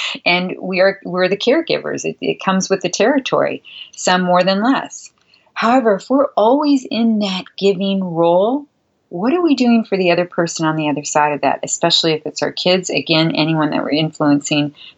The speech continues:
mentoring in life? We are taking from them that experience of giving, of doing something for someone else.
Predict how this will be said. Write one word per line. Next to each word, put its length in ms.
mentoring 440
in 120
life? 360
We 180
are 160
taking 640
from 540
them 380
that 600
experience 1120
of 240
giving, 500
of 220
doing 360
something 600
for 180
someone 480
else. 540